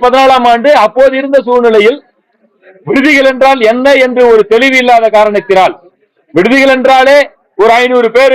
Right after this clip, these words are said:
ஒரு ஆயிரம் பேர் இருப்பாங்க, அவங்கதான் விடு-, ஹாஸ்டல், காலேஜ் ஹாஸ்டலு, ஸ்கூல் ஹாஸ்டலு, அந்த மாதிரி ஹாஸ்டல்ல தான் இருப்பாங்கன்ற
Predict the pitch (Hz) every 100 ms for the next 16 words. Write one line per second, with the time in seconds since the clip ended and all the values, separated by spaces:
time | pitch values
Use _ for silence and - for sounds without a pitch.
0 | 247 233 233 240 220 254 240 247 240 226
1 | 233 208 - _ _ - _ - 170 220
2 | 233 254 233 220 208 240 226 214 208 220
3 | 240 220 202 190 180 196 185 107 - -
4 | _ _ - 240 240 202 190 180 202 185
5 | - _ _ _ - - 220 226 240 214
6 | 247 247 254 247 226 240 233 220